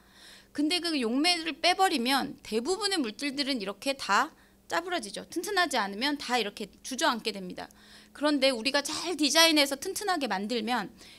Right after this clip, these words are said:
얘네들을 빼도 원래 구조를 그대로 유지하게 되죠. 이게 보통 제올라이트 같은 애들입니다. 튼튼한 무기 다공성 재료들, 아니면 포러스 실리카, 이런 애들이 이제 이런 상태가 되는데,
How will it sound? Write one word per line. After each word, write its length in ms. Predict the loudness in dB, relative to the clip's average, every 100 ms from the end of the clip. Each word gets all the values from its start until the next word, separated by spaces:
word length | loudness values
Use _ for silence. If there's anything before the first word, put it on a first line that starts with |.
| -6
얘네들을 460 | 2 2 4 0 2
빼도 400 | 2 2 2 0
원래 320 | 2 2 2
구조를 340 | 0 -2 -4 -4
그대로 340 | -2 0 2
유지하게 400 | 0 -2 -4 -4
되죠. 280 | -6 -8 -6
이게 220 | 0 2
보통 400 | 2 -2 -4 -4
제올라이트 540 | -2 -2 4 4 4 -2
같은 280 | -6 -6
애들입니다. 460 | -10 -8 -10 -10 -12 -10
튼튼한 680 | -6 -4 -2 2 4 4 2
무기 520 | -6 0 2 2 0 -10 -2
다공성 520 | 0 4 2 2 0
재료들, 440 | -2 -4 -6 -8 -10 -16 -8
아니면 260 | -4 -2 -2
포러스 400 | 0 2 2 2
실리카, 560 | 2 2 0 -2 -8 -6
이런 260 | 0 2 2
애들이 240 | -2 -4
이제 220 | -4 -4
이런 280 | -2 0 0
상태가 420 | 0 -2 -2 -2
되는데, 580 | -2 -6 -6 -2 -2 -4